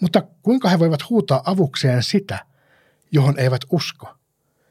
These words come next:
Kuinka he voivat uskoa siihen, josta eivät ole kuulleet? Kuinka he voivat kuulla, ellei kukaan julista? Kuinka kukaan voi julistaa, ellei häntä ole lähetetty?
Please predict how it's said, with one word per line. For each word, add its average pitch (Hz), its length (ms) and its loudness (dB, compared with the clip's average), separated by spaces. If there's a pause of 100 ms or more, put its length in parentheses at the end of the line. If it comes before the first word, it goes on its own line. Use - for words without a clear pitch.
(280)
Kuinka 175 240 2
he 139 120 4
voivat 147 280 2
uskoa 135 380 -4
siihen, 117 560 -2 (540)
josta 143 360 0
eivät 139 360 2
ole 127 180 0 (120)
kuulleet? 107 680 -4 (640)
Kuinka 160 260 2
he 131 120 2
voivat 123 260 -2
kuulla, 107 520 -4 (540)
ellei 131 320 2
kukaan 117 440 -2
julista? 117 520 -6 (880)
Kuinka 160 240 4
kukaan 147 500 0
voi 123 180 0
julistaa, 135 600 0
ellei 127 260 2
häntä 127 320 2
ole 107 240 -4
lähetetty? 113 680 -8